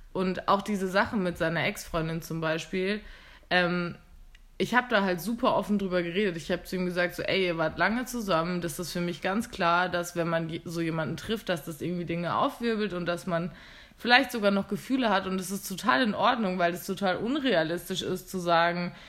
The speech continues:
„Stimmt, eine Person, mit der ich fünf Jahre zusammen war, wenn ich die sehe, das löst nichts in mir aus.“ So,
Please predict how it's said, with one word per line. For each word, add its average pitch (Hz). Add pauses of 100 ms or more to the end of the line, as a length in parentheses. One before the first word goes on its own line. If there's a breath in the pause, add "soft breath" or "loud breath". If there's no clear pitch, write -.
(280 loud breath)
„Stimmt, 226
eine 185
Person, 190
mit 180
der 170
ich 170
fünf 190
Jahre 180
zusammen 180
war, 165
wenn 170
ich 165
die 170
sehe, 170
das 160
löst 170
nichts 185
in 165
mir 143
aus.“ 151
So, 127